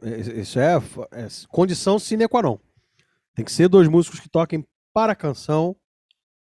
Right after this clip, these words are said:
firmes, que mantenham a, a, mantenham... fazendo realmente a analogia com cozinha,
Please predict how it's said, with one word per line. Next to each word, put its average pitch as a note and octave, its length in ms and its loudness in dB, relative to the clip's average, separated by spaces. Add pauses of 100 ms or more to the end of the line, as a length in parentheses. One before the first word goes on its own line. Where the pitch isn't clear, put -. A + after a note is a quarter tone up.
(160)
firmes, F#3+ 520 0
que F3+ 100 -4
mantenham E3+ 680 0
a, A#2+ 800 0
a, B2 60 -14 (960)
mantenham... C#3 560 -4
fazendo D3 340 0
realmente D#3+ 360 2
a D3 40 2
analogia C#3 500 2
com A#2+ 160 -10
cozinha, A#2+ 520 -2